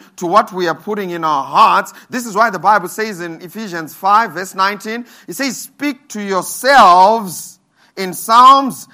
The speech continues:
hymns, and spiritual song." Do you know how you should be talking to yourself? It says you should be talking to yourself this way. In psalms,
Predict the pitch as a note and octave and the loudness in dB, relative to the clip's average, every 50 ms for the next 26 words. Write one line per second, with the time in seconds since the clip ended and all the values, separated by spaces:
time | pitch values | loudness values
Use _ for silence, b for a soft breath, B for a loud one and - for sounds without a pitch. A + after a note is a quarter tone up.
0 | b b b D3 F#3 A3+ B3+ C4+ C#4+ D4 C#4+ A#3+ E3 - - - b b b G3 | b b b -8 -6 -4 -2 -2 -2 -2 -4 -6 -6 -10 -14 -20 b b b -6
1 | F#3+ F3+ - - - - C4 C#4 C4+ B3+ A#3 F#3 - G3+ F#3+ F3 - - A#3 A3 | -6 -6 -8 -14 -12 -8 -6 -4 -4 -4 -4 -6 -6 -6 -6 -6 -4 -4 -2 -2
2 | F3 D3+ A#2+ B B B B D#3 G3+ A#3 B3+ D4 D4 A#3 A3+ C4 C#4 C4+ B3 G#3+ | -2 -4 -6 B B B B -10 -8 -6 -2 0 4 6 6 4 4 2 -4 -8
3 | - - G3+ E3+ D#3 F#3 F3+ - B3 B3+ C4+ B3+ B3+ A#3 G#3+ - G3+ G#3 G3+ G3 | -10 -10 -12 -10 -10 -12 -8 -6 -4 -4 -4 -4 -8 -12 -14 -12 -10 -10 -8 -8
4 | F#3+ - G#3+ A3+ A#3+ C4 D4 D4 - - - _ _ _ _ b b b b F3 | -8 -2 2 4 4 4 4 2 -2 -10 -20 _ _ _ _ b b b b -10
5 | F3+ D4 D#4 C4+ G3+ A3+ G#3+ - - G#3 F3 F3+ F#3 F#3+ - C4 C#4+ D4 D4 B3+ | -6 -6 -4 -4 -6 -8 -10 -10 -10 -10 -8 -8 -8 -4 0 2 2 2 0 -2
6 | A#3+ G3 - F#3+ F3+ F3 E3+ - - F#3 F3+ F#3+ A3 B3 B3 - - C3 F3+ C4+ | -12 -12 -10 -8 -8 -6 -8 -6 -2 2 4 6 6 4 4 0 -6 -8 -4 -4
7 | C#4+ C4+ - F3+ D3+ A2+ E2+ - _ _ _ _ _ _ _ _ - G3 F#3 F#3+ | -4 -4 -6 -8 -10 -10 -12 -16 _ _ _ _ _ _ _ _ -12 -12 -8 -2
8 | G#3+ C#4 D4+ D4 A#3 G3+ G3+ A3 A#3+ A#3+ D#3+ - | 2 4 6 6 6 4 2 -2 -4 -6 -10 -14